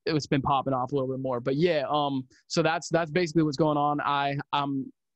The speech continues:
currently, like, in Tampa, Florida right now. I got a studio down here, so um, you should hit me up on Instagram at twenty twenty underscore Pablo or, uh, at Vision Sound Studios.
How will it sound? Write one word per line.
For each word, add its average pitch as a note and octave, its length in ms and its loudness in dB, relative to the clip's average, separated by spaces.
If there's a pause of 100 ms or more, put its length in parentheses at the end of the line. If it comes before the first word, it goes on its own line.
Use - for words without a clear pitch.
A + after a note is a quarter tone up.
(120)
currently, F3+ 440 2
like, C#3+ 180 -2
in E3 140 2
Tampa, E3 360 0
Florida D#3+ 320 2
right D3+ 180 0
now. D3+ 180 2
I D3 60 0
got C#3 140 0
a C3+ 40 -4
studio D3 440 0
down C3+ 260 0
here, C#3+ 300 0
so C3 380 -2 (380)
um, C3 360 0
you C3+ 80 -2
should C#3+ 160 0
hit D3+ 100 0
me D3 100 2
up C#3+ 100 -2
on C#3 300 0
Instagram D3 800 0 (100)
at D3 260 0
twenty D3+ 240 0
twenty D3 320 0
underscore C#3 480 0
Pablo D3 560 -2 (300)
or, C#3 280 2
uh, B2+ 280 0
at C3+ 260 -2
Vision D3 400 2
Sound C#3 440 0
Studios. E3 680 0